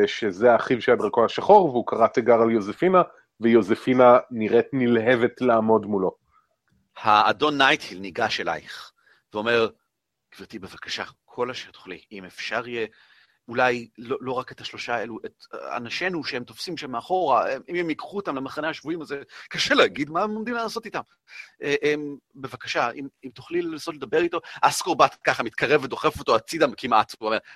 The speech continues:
Speaker 2: "אה, אדוני, בבקשה. אה, עניין של כבוד, האיש הזה לא עומד לוותר על דבר, אם הוא אמר שהוא ישחרר את אלה, ישחרר את אלה.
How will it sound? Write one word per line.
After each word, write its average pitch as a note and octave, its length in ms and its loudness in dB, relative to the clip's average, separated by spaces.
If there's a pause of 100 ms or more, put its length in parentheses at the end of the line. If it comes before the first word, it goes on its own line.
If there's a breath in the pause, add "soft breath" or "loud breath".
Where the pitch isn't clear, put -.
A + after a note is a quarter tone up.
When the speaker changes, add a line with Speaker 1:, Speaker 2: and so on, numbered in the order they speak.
Speaker 2:
"אה, D#4 280 10
אדוני, A#3 280 2
בבקשה. D3+ 500 0 (840)
אה, C3 280 -12
עניין D3 200 -2
של C3+ 120 -6
כבוד, C3 440 0
האיש D3 220 0
הזה C#3 200 -4
לא C3+ 100 4
עומד C3 200 -2
לוותר A2+ 380 -4
על A2+ 80 0
דבר, A2 280 2
אם A2 100 -6
הוא D3+ 140 2
אמר C#3 260 4
שהוא B2+ 200 -6
ישחרר B2+ 320 -4
את B2+ 100 -4
אלה, F3+ 200 2 (1300 soft breath)
ישחרר D3 320 0
את C#3 140 0
אלה. C3 180 2